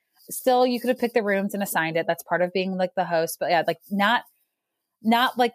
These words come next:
checking to see if anybody else wanted to order food. And then we see in a preview that she is like, "I'm going to, I'm going to bed 'cause Brooklyn's tired." It's like, "Well, you brought your nanny." And I just, I see Candy's point. It's like, "Why did you come on this trip then? Maybe you should have just stayed home."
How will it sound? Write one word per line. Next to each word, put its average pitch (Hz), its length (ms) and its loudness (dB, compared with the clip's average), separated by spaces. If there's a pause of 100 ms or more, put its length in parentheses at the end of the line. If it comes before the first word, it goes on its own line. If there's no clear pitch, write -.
checking 233 300 0
to 226 60 -4
see 240 120 -2
if 220 80 -4
anybody 214 240 0
else 208 140 0
wanted 214 120 -2
to - 60 -6
order 202 200 0
food. 175 420 2
And 220 100 2
then 226 100 2
we 226 100 0
see 254 200 -2
in 254 80 4
a 233 60 0
preview 208 680 0
that 180 340 2
she 190 300 -8 (120)
is 190 140 -6
like, 190 120 -2 (100)
"I'm 190 240 2
going 196 160 0
to, 170 100 -8 (140)
I'm 214 140 -2
going 180 180 2
to 151 60 -8
bed 135 300 0 (220)
'cause 180 200 -12 (260)
Brooklyn's 180 460 -8
tired." - 400 -8 (220)
It's - 80 -18
like, 196 80 -14 (100)
"Well, 233 80 2
you 233 120 0
brought 233 200 2
your 302 120 -2
nanny." 180 520 0 (320)
And 320 160 4
I 302 80 0
just, 269 220 -4
I 233 80 4
see 269 220 0
Candy's 233 360 0
point. 254 240 0
It's - 100 -6
like, 190 140 -6
"Why 226 180 2
did 247 140 0
you 220 80 -2
come 220 180 -2
on 202 80 -2
this 170 120 -8
trip 226 260 -6
then? - 220 -8
Maybe 226 220 0
you 294 60 0
should 254 160 -2
have 254 100 0
just 254 120 -6
stayed 226 180 0
home." 240 300 0